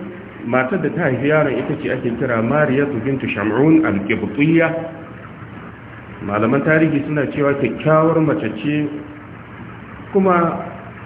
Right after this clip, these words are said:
Annabi sallallahu alaihi wasallam ya same ta ne a dalilin kyautan da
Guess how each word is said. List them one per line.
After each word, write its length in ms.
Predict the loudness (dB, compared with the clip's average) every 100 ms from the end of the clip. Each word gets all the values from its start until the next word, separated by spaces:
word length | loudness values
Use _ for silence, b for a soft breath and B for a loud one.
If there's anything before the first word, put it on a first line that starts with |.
| -16 -16 -14 -10 0
Annabi 240 | 2 2 2
sallallahu 540 | 2 2 4 2 0
alaihi 220 | 0 0
wasallam 640 | 0 -2 0 0 0 0 -4 -10 -16 -18 -18 -18 -18 -20 -20 -18 -18 -4
ya 220 | 2 2 2
same 320 | 2 2 0
ta 80 | -2
ne 120 | -4
a 60 | -2
dalilin 400 | -2 -2 -4 -4
kyautan 440 | -6 -6 -4 -2 -2
da 240 | -4 -6